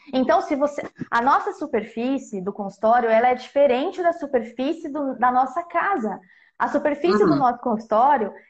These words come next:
Speaker 1: ela tem matéria orgânica. Se tem matéria orgânica, você tem que limpar. Então,
Speaker 2: Sabão.
Speaker 1: a, o álcool, água e detergente. Então, como que você limpa?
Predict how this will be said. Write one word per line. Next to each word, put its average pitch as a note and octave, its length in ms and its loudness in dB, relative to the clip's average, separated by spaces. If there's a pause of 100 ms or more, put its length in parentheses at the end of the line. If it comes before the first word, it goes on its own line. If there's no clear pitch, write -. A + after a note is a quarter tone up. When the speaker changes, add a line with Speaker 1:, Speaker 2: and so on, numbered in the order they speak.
Speaker 1:
ela D4+ 280 2 (240)
tem F#4+ 320 -2
matéria C4 360 -2
orgânica. F3+ 640 -6 (360)
Se E4+ 160 0
tem F4 220 0
matéria F4 340 4
orgânica, D4 380 0
você D4+ 220 -2
tem B3 260 -2
que A#3+ 100 -6
limpar. D#4+ 600 -2 (560)
Então, C4 300 2
Speaker 2:
Sabão. A#3+ 420 4
Speaker 1:
a, A3 40 6
o B3 40 6
álcool, C#4+ 560 2 (220)
água A#3+ 600 2
e C#4+ 60 -4
detergente. D4+ 640 0
Então, C#4+ 220 0 (200)
como D#4 240 2
que G#4 80 2
você G#4 240 -2
limpa? G#3+ 460 -4